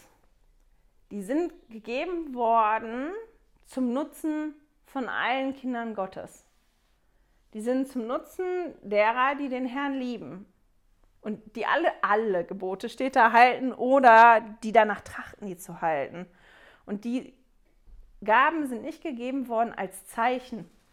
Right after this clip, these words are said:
für irgendwas. So, jetzt muss ich doch einmal flitzen. Ich bin sofort wieder da. Da bin ich wieder. Ich habe meine Suppe runtergedreht. Da kann nichts mehr überkochen.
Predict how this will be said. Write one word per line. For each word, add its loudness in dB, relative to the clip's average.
für -4
irgendwas. -4
So, -4
jetzt -4
muss -6
ich -14
doch -4
einmal -2
flitzen. -10
Ich -20
bin -10
sofort -10
wieder -4
da. -2
Da 2
bin -4
ich -6
wieder. -2
Ich -8
habe -8
meine -4
Suppe -8
runtergedreht. -2
Da -2
kann -6
nichts -10
mehr -4
überkochen. -4